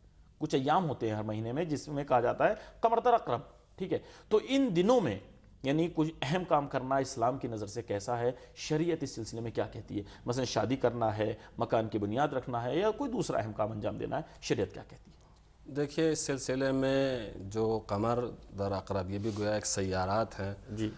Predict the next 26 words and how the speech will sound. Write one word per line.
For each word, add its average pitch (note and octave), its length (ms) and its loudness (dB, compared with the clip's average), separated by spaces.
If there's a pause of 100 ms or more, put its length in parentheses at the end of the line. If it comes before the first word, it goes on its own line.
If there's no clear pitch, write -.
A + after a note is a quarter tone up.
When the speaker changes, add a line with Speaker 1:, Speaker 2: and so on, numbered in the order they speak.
(140)
Speaker 2:
آ، F#2+ 180 -2
قمر G#2+ 360 2
جو G#2 240 -2
ہے G#2 140 0
وہ A2+ 180 -2 (120)
اقرب A#2+ 460 2 (140)
کے B2 400 2 (380)
دائرے G2 320 2
میں A#2 120 0
پہنچ G2+ 320 -8
جاتا F2 360 -6
ہے۔ F#2 140 -4
اس B2+ 160 -6
Speaker 1:
جی۔ - 60 -6
Speaker 2:
سے، D3 220 2 (480)
آ، A2 260 2
بہرحال، A#2+ 500 4
آ، G2+ 920 -2 (160)
بعض A2 200 2
اسلامی A2 420 2
روایتیں G2+ 480 0
اس G#2+ 120 -4
طریقے G#2 320 -2
سے G#2+ 140 -2
ملتی G2 380 -4
ہیں A2 280 -4